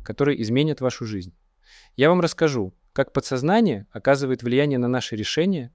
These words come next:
поведение и результаты. И самое интересное, эти факты могут полностью перевернуть вашу жизнь.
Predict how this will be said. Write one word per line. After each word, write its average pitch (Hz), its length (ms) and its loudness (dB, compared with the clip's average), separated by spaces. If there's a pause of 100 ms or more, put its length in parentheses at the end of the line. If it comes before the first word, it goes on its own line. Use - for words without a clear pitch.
поведение 110 680 -2
и 123 80 -2
результаты. 123 560 -2 (440)
И 120 60 -4
самое 175 260 4
интересное, 180 480 0 (100)
эти 156 200 -2
факты 220 320 4
могут 127 440 0 (140)
полностью 202 400 4
перевернуть 123 480 0
вашу 127 240 -2
жизнь. 95 340 -6